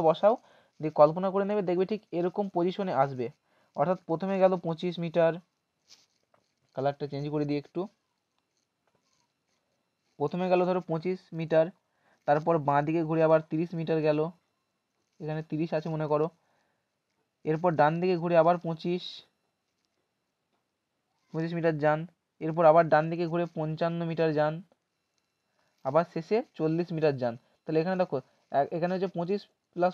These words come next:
পঁচিশ, অর্থাৎ এই ডিস্টেন্স হচ্ছে মোট পঞ্চাশ, কিন্তু শেষে চল্লিশ, তার মানে থেকে অবশ্যই কম।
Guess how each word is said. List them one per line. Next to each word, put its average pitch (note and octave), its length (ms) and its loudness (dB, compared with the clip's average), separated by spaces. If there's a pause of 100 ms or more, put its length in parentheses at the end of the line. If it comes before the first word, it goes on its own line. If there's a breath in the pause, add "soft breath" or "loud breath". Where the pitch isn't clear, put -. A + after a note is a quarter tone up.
পঁচিশ, D#3 300 -6
অর্থাৎ D#3+ 160 -2 (100)
এই E3+ 100 -2
ডিস্টেন্স F#3 280 -4 (100)
হচ্ছে F#3+ 140 -6 (100)
মোট F#3 120 -6 (140)
পঞ্চাশ, F3+ 360 -2 (100)
কিন্তু F3+ 220 -6
শেষে G3 220 -6
চল্লিশ, F#3 300 0
তার F#3 120 0
মানে F3 140 -6
থেকে F3+ 180 0
অবশ্যই F#3+ 400 -6
কম। G3+ 140 0